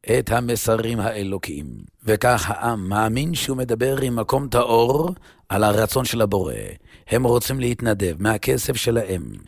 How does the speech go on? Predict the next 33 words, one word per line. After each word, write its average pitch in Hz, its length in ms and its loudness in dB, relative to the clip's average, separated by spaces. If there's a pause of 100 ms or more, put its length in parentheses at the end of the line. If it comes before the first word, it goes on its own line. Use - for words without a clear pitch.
(120)
הם 117 240 2
משוכנעים 120 640 -2
שזה 117 240 0
מעשה 117 420 0
טוב. 85 360 0
ביקשו 110 300 0
לעשות 131 380 2
בדומה 117 320 2
למשכן, 127 560 -2
הקדוש 127 400 0
ברוך 131 200 2
הוא 123 80 0
ציווה 120 260 0
קרובים, 120 420 2
הם 123 120 -4
רוצים 123 440 -2
עגל. 151 800 2
פעם 107 200 2
היה 110 180 2
משה 123 300 0
רבינו, 151 640 0
כעת 131 260 0
זה 143 100 -2
יהיה 143 280 0
אהרון. 143 480 0
פעם 120 260 2
מצד 131 400 2 (160)
ימין, 117 480 0
כעת 131 280 2
מצד 131 340 0
שמאל. 143 440 2 (140)
אם 117 180 0
כן, 131 240 0